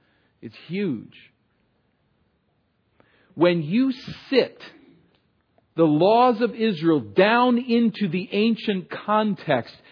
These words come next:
you would look at it quite differently. And we'll come back to that as God gives us time here this morning to look in ways in which the law of God was uniquely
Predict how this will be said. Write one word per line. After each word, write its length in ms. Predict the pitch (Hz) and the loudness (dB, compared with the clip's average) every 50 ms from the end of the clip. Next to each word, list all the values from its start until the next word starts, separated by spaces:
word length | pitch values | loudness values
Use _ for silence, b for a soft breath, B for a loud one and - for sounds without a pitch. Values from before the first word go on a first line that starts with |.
| b | b
you 140 | - 175 190 | -8 0 2
would 120 | 190 156 | 2 4
look 340 | 160 165 180 220 233 226 - | 4 4 4 4 4 4 4
at 140 | 190 165 147 | 2 2 2
it 120 | 147 - | 2 -2
quite 320 | - - 190 190 185 180 156 | -4 -2 0 0 0 0 0
differently. 560 | 180 190 - - 156 135 98 104 101 - - _ _ _ _ _ _ _ _ _ _ _ _ _ _ _ _ _ _ _ _ _ _ _ _ _ _ _ _ | -2 -2 0 -2 -8 -8 -8 -10 -14 -16 -20 _ _ _ _ _ _ _ _ _ _ _ _ _ _ _ _ _ _ _ _ _ _ _ _ _ _ _ _
And 100 | 131 131 | -4 -2
we'll 120 | 156 160 | -2 -2
come 340 | - - - 240 254 262 233 | -2 0 0 2 2 2 0
back 400 | 165 - 220 226 247 247 247 - | 2 2 2 4 4 2 0 0
to 120 | - 180 139 | -2 0 0
that 380 | 139 131 135 147 175 - - | 2 2 2 2 0 -2 -6
as 140 | 156 147 131 | -12 -12 -6
God 280 | 135 170 175 185 165 156 | -2 0 0 0 2 0
gives 160 | 196 180 170 | -2 0 0
us 140 | 190 - - | -4 -8 -8
time 400 | - - 180 190 185 185 180 170 | -14 -10 -6 -4 -4 -4 -4 -4
here 180 | 156 151 147 143 | -4 -4 -4 -4
this 240 | 139 147 147 - - | -4 -6 -8 -8 -10
morning 360 | 156 147 147 147 156 160 156 151 B B B B - | -8 -6 -4 -4 -4 -4 -6 -8 B B B B 2
to 80 | 196 | 4
look 320 | 175 165 190 233 262 247 240 | 4 4 4 2 2 2 -2
in 200 | 247 226 202 175 | -2 -2 0 2
ways 380 | 185 190 190 190 202 196 160 | 4 6 6 6 4 4 0
in 200 | 190 170 165 151 | -2 -4 -2 -2
which 240 | 156 196 226 240 240 - - | 0 0 0 0 0 -6 0
the 80 | - 208 | 2 2
law 480 | 175 156 165 180 202 226 240 247 247 | 2 4 4 4 4 6 6 4 4
of 160 | 220 165 147 | 2 -2 -2
God 340 | 127 180 156 160 190 196 170 | 0 2 2 4 2 2 2
was 160 | 180 190 160 | 0 -2 -2
uniquely 1080 | - 175 196 185 170 170 190 214 254 277 302 - - - 170 156 151 160 185 202 196 B | -2 -4 -4 -2 -2 0 2 2 4 2 2 0 -2 0 2 2 2 2 2 -2 -4 B